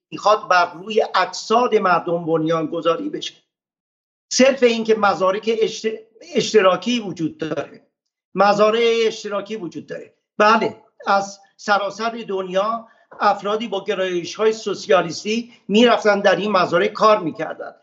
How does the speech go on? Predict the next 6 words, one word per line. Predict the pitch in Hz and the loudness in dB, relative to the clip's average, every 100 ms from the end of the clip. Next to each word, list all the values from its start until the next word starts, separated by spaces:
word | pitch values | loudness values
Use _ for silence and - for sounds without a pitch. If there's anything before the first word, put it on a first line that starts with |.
| _ - | _ -4
حتی | 233 233 | -2 0
کسانی | 220 202 196 208 220 220 | 0 0 0 -2 -4 0
که | 214 220 - - - | 6 6 4 -8 0
یهودی | 208 185 190 190 226 | 2 2 -4 -8 -6
هم | 202 208 | -6 -4
نبودن. | 226 220 156 139 - | -2 -2 -8 -12 -18